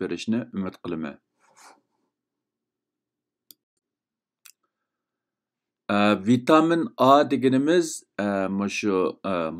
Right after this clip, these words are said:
مايدا ئېرىيدىغان، ئە، ۋىتامىننىڭ بىر خىلى بولۇپ، ئە، بىز كۈندە تەخمىنەن يەتتە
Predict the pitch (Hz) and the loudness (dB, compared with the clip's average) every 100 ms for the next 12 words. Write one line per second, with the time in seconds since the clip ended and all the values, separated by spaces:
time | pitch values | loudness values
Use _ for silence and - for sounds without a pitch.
0 | 90 113 127 127 - 127 120 120 107 113 | 2 6 6 6 4 6 6 4 2 2
1 | 123 113 - 104 92 104 107 101 101 101 | 2 0 -2 -8 -4 -4 -2 -2 0 -2
2 | 101 101 98 92 104 98 101 104 135 139 | -2 -4 -4 -6 -4 -4 -2 0 0 -2
3 | _ - _ _ - - _ 87 85 78 | _ -20 _ _ -20 -20 _ -8 -6 -4
4 | 76 71 69 69 60 - _ _ _ _ | -6 -6 -6 -8 -10 -14 _ _ _ _
5 | _ _ _ _ _ _ _ _ _ _ | _ _ _ _ _ _ _ _ _ _
6 | _ _ - - 127 156 - - _ - | _ _ -14 8 10 10 6 -8 _ 0
7 | 120 110 123 131 110 95 - 107 107 123 | 2 4 4 2 0 -2 -2 0 2 0
8 | 139 - _ _ _ _ _ _ - 143 | -2 -8 _ _ _ _ _ _ 6 6
9 | 151 - | 6 0